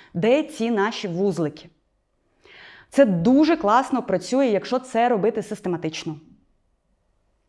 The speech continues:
Так, наприклад, я знаю, що я коли вже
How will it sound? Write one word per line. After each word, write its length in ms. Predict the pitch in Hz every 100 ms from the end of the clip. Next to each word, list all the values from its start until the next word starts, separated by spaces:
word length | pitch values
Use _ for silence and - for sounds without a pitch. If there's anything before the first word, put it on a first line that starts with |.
| _ _ -
Так, 200 | 208 196
наприклад, 520 | 196 220 226 196 185
я 180 | 208 262
знаю, 360 | 220 240 233 214
що 160 | -
я 200 | 190 226
коли 320 | 214 196 196
вже 260 | 190 165 180